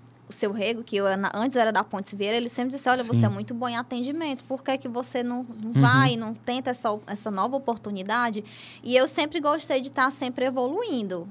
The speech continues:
Speaker 1: né?
Speaker 2: Sim.
Speaker 1: Quando você fica muito tempo ali, você se sente presa, você quer crescer, você quer se dar uma
Speaker 2: Sim.
Speaker 1: oportunidade pessoal. E aí eu aproveitei essa oportunidade e fui pros vinhos. Né, eu já, na época, eu,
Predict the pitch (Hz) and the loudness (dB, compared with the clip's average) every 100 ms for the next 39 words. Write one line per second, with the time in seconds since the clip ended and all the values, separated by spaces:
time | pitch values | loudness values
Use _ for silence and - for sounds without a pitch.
0 | 196 175 202 123 127 240 226 208 - 220 | -4 0 4 4 4 0 -2 -4 -2 -2
1 | 220 - 254 262 247 240 254 240 226 233 | -2 -4 -4 -2 -2 -2 -6 -2 0 0
2 | 240 220 208 220 262 240 233 - 233 233 | -2 -6 -4 -6 -6 -6 -6 -8 -8 -6
3 | 226 - - - - - - 247 247 262 | -6 -6 -8 -10 -16 -20 2 8 10 10
4 | 269 262 254 247 - 247 - 254 247 247 | 8 6 0 0 0 -2 4 4 4 0
5 | 247 247 262 240 233 233 - 220 214 214 | -2 0 0 0 -2 -4 -6 -6 -6 -4
6 | 220 220 214 226 120 120 - 247 254 226 | 0 2 4 4 2 0 -2 -2 2 2
7 | 226 - 233 - 302 180 - - - - | 2 -2 -2 0 2 2 -2 -16 -18 -18
8 | - - 247 262 277 269 294 311 277 294 | -14 4 8 10 10 8 6 4 2 2
9 | 285 269 269 254 262 262 254 240 233 - | 2 0 -2 -4 -4 -2 2 0 0 -6
10 | - 302 320 294 262 226 214 - - - | -4 -6 -4 -2 0 -2 -4 -8 -12 -16
11 | - - - 587 427 285 302 - - - | -20 -4 0 4 4 8 10 8 4 0
12 | 226 233 214 330 - 262 214 208 202 | 4 6 4 2 0 4 4 4 2